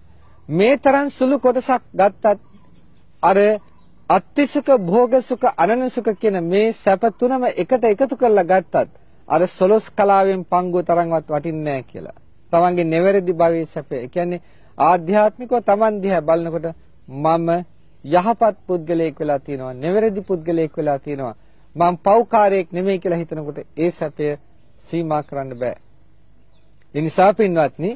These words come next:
අදිෂ්ඨාන කරන්න. කාලය කාදාන්න එපා. හොඳයි අවුරුද්ද ගෙවුණා ඔය නැකත් බලනවයි කියලා දැන් සමහරක් ව්‍යාපාරිකයෝ ඉන්නවා. සමහර ව්‍යාපාරිකයෝ ඉන්නවා ඒ ව්‍යාපාරිකයන් කරන්නේ මොකද්ද? නැකතයි කියලා දවස් ගණන්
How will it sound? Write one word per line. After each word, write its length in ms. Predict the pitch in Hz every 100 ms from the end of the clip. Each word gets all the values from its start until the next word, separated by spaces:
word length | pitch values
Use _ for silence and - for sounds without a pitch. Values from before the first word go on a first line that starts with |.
| - - - -
අදිෂ්ඨාන 520 | - 185 - 196 165 147
කරන්න. 360 | 139 131 107 95 - -
කාලය 460 | - 180 208 208 196
කාදාන්න 560 | 185 170 170 165 156
එපා. 320 | 151 - 127 - - - - - -
හොඳයි 300 | 165 180 190
අවුරුද්ද 400 | 165 185 202 170
ගෙවුණා 300 | 180 190 196
ඔය 180 | 190 185
නැකත් 380 | 185 175 208 196
බලනවයි 460 | 185 185 190 196 190
කියලා 260 | 214 220
දැන් 140 | 190 190
සමහරක් 460 | 185 175 190 190
ව්‍යාපාරිකයෝ 760 | 165 175 220 254 226 190 175 151
ඉන්නවා. 300 | 117 104 85 - - - - - - -
සමහර 320 | - 175 202 208
ව්‍යාපාරිකයෝ 760 | 202 233 233 254 254 - 254
ඉන්නවා 380 | 233 226 196 240 - - - - - - -
ඒ 140 | 180 202
ව්‍යාපාරිකයන් 840 | 233 277 277 226 185 165 180 185
කරන්නේ 360 | 214 233 220 175
මොකද්ද? 380 | 151 156 147 170 294 - - - - - - - - - -
නැකතයි 500 | 190 214 294 269 226
කියලා 200 | 175 226
දවස් 340 | 190 208 294 -
ගණන් 280 | 262 269